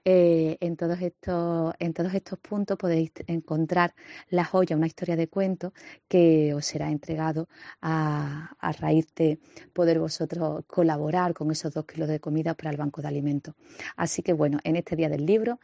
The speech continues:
se une la, la solidaridad, la cultura, la historia de Huelva y esperamos sobre todo que, que disfrutéis mucho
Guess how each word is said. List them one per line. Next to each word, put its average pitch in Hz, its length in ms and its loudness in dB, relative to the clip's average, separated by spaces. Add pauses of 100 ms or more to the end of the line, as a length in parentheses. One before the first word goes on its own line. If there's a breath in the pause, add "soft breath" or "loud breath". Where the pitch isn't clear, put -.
(260 loud breath)
se - 240 0
une 160 320 4
la, 147 560 -4
la 151 180 -4
solidaridad, 151 840 -2 (340 loud breath)
la 160 160 2
cultura, 180 580 2
la 175 100 0
historia 156 300 -4
de 151 100 -2
Huelva 175 420 0 (300 loud breath)
y 160 480 6
esperamos 156 500 -2
sobre 151 220 -2
todo 151 280 -4
que, 143 520 0 (300 soft breath)
que 160 120 0
disfrutéis 143 560 -4
mucho 143 440 -6